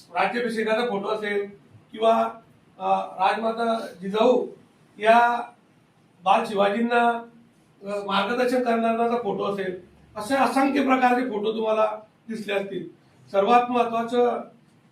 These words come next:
तो आपला पिक्चर, सिंघम पिक्चर. सिंघम पिक्चर मध्ये ते जे एका हॉल मध्ये तो फोटो आहे आणि त्या फोटोच्या मागे जो फोटो लावलेला आहे तो त्या सरांचा आहे. म्हणजे त्या सरांनी तो फोटो काढला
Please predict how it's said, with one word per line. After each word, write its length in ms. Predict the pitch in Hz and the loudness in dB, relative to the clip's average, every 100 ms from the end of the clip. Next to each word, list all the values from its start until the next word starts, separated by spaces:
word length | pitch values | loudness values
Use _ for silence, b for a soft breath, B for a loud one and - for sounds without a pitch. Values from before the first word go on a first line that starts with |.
| _ _ | _ _
तो 480 | 220 220 202 190 - | -2 -2 -2 -6 -8
आपला 260 | 185 208 220 | -10 -6 -6
पिक्चर, 400 | 208 202 233 208 | -6 -6 -4 -4
सिंघम 380 | 220 220 240 | -2 0 0
पिक्चर. 340 | 240 - 226 - - - 135 127 - - - | 0 -2 -2 -2 -4 -14 -18 -18 -20 -16 -6
सिंघम 320 | 196 226 233 | 0 2 2
पिक्चर 300 | 247 240 254 | 0 2 2
मध्ये 320 | 247 247 254 254 - - _ _ | 4 6 6 6 -4 -16 _ _
ते 140 | 220 214 | -10 -2
जे 240 | 247 233 - - _ 208 | 0 0 -4 -18 _ -8
एका 160 | 226 | 2
हॉल 240 | 202 208 233 | 6 6 4
मध्ये 260 | 226 226 | 0 -2
तो 140 | 247 196 | -4 -4
फोटो 220 | 196 240 | -4 0
आहे 200 | 233 - - - _ _ | -2 -2 -8 -18 _ _
आणि 140 | 185 | -10
त्या 100 | 175 165 | -8 -6
फोटोच्या 400 | 196 190 220 226 | -6 -6 -4 -2
मागे 300 | 220 208 226 | -2 -2 -2
जो 160 | 233 254 - | -4 -6 -10
फोटो 200 | 190 196 | -10 -4
लावलेला 340 | 214 214 226 | -2 0 0
आहे 140 | 240 240 | -2 -4
तो 160 | 254 | -4
त्या 220 | 254 254 254 | -2 -2 0
सरांचा 380 | 202 190 185 | -2 -2 -6
आहे. 120 | 190 - _ _ _ _ _ _ _ - | -12 -14 _ _ _ _ _ _ _ -8
म्हणजे 280 | 202 247 254 | -4 -4 -2
त्या 280 | 233 247 | 2 2
सरांनी 400 | 254 208 202 214 | 2 0 0 -2
तो 260 | 240 269 269 | -4 -4 -6
फोटो 640 | 196 180 240 262 269 - - | -6 0 4 4 2 -6 -4
काढला 520 | 226 214 240 208 - | -2 4 4 4 2